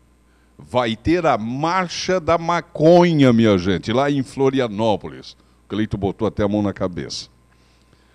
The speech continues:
Brincadeira, hein? Em São Paulo, já havia comentado aqui, tentaram fazer esta Marcha da Maconha,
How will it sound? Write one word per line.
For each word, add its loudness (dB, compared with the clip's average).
Brincadeira, 2
hein? -6
Em 2
São 0
Paulo, 6
já 2
havia 2
comentado 4
aqui, -2
tentaram 0
fazer -8
esta -6
Marcha -4
da -2
Maconha, -4